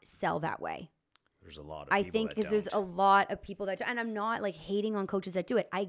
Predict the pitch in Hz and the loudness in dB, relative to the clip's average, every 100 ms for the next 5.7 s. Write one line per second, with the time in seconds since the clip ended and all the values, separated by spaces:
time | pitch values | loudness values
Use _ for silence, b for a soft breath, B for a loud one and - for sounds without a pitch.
0 | 156 185 226 180 180 - - 170 - 233 | -4 0 2 2 0 -2 -2 -2 0 0
1 | 190 156 175 - 196 175 254 - 175 180 | 0 -4 -6 -6 -4 -2 -2 0 0 0
2 | 294 b b b b b - 415 - 480 | -2 b b b b b -6 -4 -2 0
3 | 494 453 392 392 392 415 508 330 285 294 | 4 4 2 0 0 0 0 0 0 -2
4 | - - 339 403 392 330 214 208 247 196 | -2 -2 0 0 0 -2 -2 0 0 2
5 | 208 440 190 131 160 202 | 4 4 2 0 -4 -6